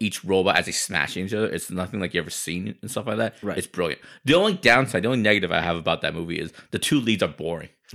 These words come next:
Speaker 1: The
Speaker 2: Fair
Speaker 1: two leads
Speaker 2: enough.
Speaker 1: are, have no chemistry together and stuff like that. I'm not even talking about, like, romantic chemistry. It's just, like, basic chemistry. You know what I mean? Uh, they're just, they're just not very good.
Speaker 2: I would call them anime characters.
Speaker 1: Yeah.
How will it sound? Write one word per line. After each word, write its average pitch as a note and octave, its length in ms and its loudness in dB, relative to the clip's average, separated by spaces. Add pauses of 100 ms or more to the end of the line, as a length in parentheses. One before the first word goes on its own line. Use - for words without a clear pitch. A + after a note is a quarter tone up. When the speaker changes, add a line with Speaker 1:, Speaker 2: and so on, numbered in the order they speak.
(120)
Speaker 1:
The F3 420 4 (140)
Speaker 2:
Fair A#3+ 140 10
Speaker 1:
two E3+ 80 10
leads D3+ 120 6
Speaker 2:
enough. C3+ 180 4
Speaker 1:
are, G#2+ 300 6 (120)
have C3 200 6
no A#2+ 160 6
chemistry G2+ 400 0
together G#2+ 320 4
and G#2 100 -4
stuff - 160 -6
like G#2+ 100 0
that. A2 180 2
I'm D#3 100 2
not F#3 120 2
even D#3+ 40 2
talking C#3 160 4
about, G#2+ 160 4
like, F2+ 180 -2
romantic D#2+ 420 -2
chemistry. C3 380 -2 (260)
It's - 80 -10
just, C#3+ 120 0
like, - 180 2 (140)
basic - 500 -2
chemistry. - 480 -8
You D2+ 120 -8
know E2+ 60 -4
what E2 80 -6
I - 20 -6
mean? E2+ 140 -6 (720)
Uh, G#2 100 -2 (180)
they're A#2 160 0
just, - 360 -12
they're G2 120 -8
just F#2+ 240 -6
not D2+ 120 0
very D2 140 -4
good. - 180 -4
Speaker 2:
I G3 120 8
would D4+ 160 2
call A#3 180 6
them G3+ 180 4
anime D#3 380 6
characters. - 580 -6
Speaker 1:
Yeah. - 180 -6